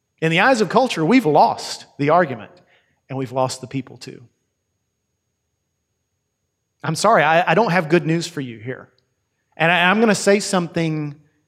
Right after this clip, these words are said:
even more painful. We're gonna do a little history here. Some of you are old enough to remember the mid-eighties. If you ever owned a members-only jacket, you know what I'm talking about, right?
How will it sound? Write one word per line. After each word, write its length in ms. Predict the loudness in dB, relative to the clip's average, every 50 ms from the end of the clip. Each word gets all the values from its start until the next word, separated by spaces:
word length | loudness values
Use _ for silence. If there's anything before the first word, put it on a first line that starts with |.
| _ _ _ _ _ -4
even 280 | 0 0 2 2 0 0
more 180 | 0 0 0
painful. 500 | 0 -2 -6 -6 -6 -10 -14 -20 -20 -20 _ _ _
We're 140 | -14 -14 -8
gonna 160 | -6 -6 -6
do 380 | -4 -4 -6 -6 -6 -6 -8 -12 _ _ _ _ _ _ _ _ _ _ _ _ _ _ _ _ _ _ _ _ -14
a 80 | -8 -2
little 180 | -2 -2 -2
history 460 | 0 -2 -4 -4 -4 -12 -12 -14 -14 -12
here. 360 | -12 -12 -12 -12 -16 -20 _ _ _ _ _ _ _ _ _ _ _ _ _ _
Some 220 | _ -6 -4 0 0
of 120 | 0 0
you 300 | 0 0 0 0 0 -2 -2
are 120 | 0 0 2
old 200 | 2 2 0 0
enough 220 | 0 0 -2 -2
to 100 | -4 -4
remember 320 | -2 -2 -2 0 0 0 -2
the 80 | 0
mid-eighties. 1000 | -2 -2 -2 -2 2 2 2 2 0 -2 -8 -10 -16 -18 -20 -20 -18 -20 -20 -20 _ _ _ _ _ _ _ _ _ _ _ _ _ _ _ _ _
If 60 | _ -8
you 100 | -4 -4
ever 220 | -4 -4 -4 -4
owned 260 | -4 -4 -4 -4 -4 -6
a 100 | -6 -6
members-only 600 | -6 -6 -6 -4 -4 -4 -4 -4 -6 -6 -6 -6
jacket, 420 | -4 -2 -2 -2 -2 -4 -6 -10 -10 -8
you 80 | -10 -8
know 100 | -6 -6
what 80 | -6
I'm 100 | -8 -6
talking 320 | -2 -2 -2 -2 -2 -6 -2
about, 280 | -2 -2 -2 -4 -6
right? 240 | -8 -8 -8 -8 -10